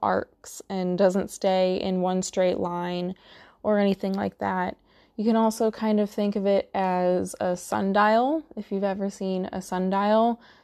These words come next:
the shadow that the, um, that's being cast on the sundial arcs because a sundial is round and dial,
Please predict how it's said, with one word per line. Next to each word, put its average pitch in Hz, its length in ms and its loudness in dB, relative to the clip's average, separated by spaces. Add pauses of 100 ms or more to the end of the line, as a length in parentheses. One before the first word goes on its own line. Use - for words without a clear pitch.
(480)
the 190 580 6 (120)
shadow 202 720 2
that 208 180 -2
the, 185 240 -2 (1080)
um, 190 600 -2 (160)
that's 196 240 2
being 190 220 0
cast 190 380 -2
on 190 120 0
the 185 60 -2
sundial 185 840 2 (560)
arcs - 680 -4 (280)
because 190 360 -2
a 190 80 4
sundial 185 840 2
is 180 240 -4
round 190 580 2 (680)
and 185 320 -8 (180)
dial, 180 680 0